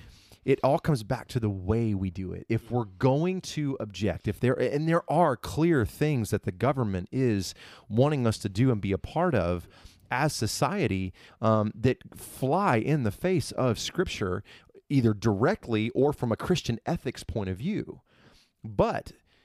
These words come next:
how many times have we heard, "Oh,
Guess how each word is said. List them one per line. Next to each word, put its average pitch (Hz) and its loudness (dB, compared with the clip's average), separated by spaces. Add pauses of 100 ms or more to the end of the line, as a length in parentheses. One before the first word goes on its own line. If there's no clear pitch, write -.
(280)
how 196 -4
many 196 0
times 156 -4
have 117 -4
we 120 -2
heard, 113 -2
"Oh, 110 2